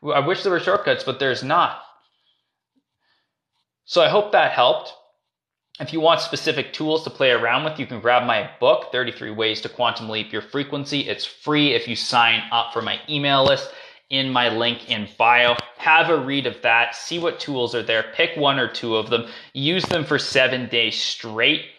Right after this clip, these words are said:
Every single time you catch yourself feeling low frequency, feelings of guilt, shame, depression, anxiety, worry, fear, use the tool, raise your frequency,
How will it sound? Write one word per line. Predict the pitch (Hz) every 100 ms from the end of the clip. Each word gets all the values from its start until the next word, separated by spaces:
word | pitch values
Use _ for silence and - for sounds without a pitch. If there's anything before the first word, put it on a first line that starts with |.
| _ -
Every | 143 127 135
single | - 143 123
time | - 123 127 113
you | 107
catch | - 127 127
yourself | - 120 120 117 - - _
feeling | 131 127 127 120 -
low | 107 110 113
frequency, | - 127 123 123 - 123
feelings | - 123 117 120 110
of | 107 92
guilt, | - 110 110 104 - _
shame, | - - 123 113 110 107 - _ 113
depression, | - - 117 110 - 117 107 - _ -
anxiety, | 110 101 101 107 110 113 110 104 -
worry, | 107 110 107 110 107 - -
fear, | 117 139 190 - - 104
use | 107 120
the | 143
tool, | - 156 170 175 - - _ _ _ _ _ _ -
raise | 117 110
your | -
frequency, | 139 127 120 131